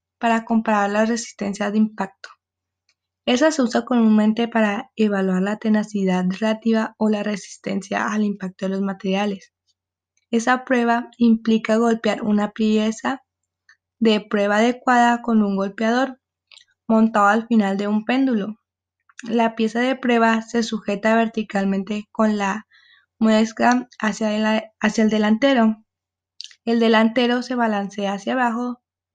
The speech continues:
impactando la pieza de prueba en la parte inferior de su swing. Mientras que el ensayo de impacto de tracción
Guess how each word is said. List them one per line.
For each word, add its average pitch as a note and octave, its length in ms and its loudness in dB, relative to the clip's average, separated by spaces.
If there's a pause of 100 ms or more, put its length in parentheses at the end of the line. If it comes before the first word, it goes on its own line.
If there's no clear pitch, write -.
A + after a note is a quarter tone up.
(220)
impactando A3 680 0
la A3+ 200 0
pieza G#3+ 300 -4
de A#3+ 100 -2
prueba A3+ 340 -2
en A3 160 0
la G#3 200 -4
parte G3 260 -4
inferior A3 500 -4 (500)
de G#3+ 60 -12
su - 320 -2
swing. F#3 480 -4 (880)
Mientras A#3 440 0
que A#3+ 100 0
el A#3 60 2
ensayo A3+ 400 0
de B3+ 60 0
impacto A#3 420 -2
de A#3 80 -2
tracción A#3+ 720 -4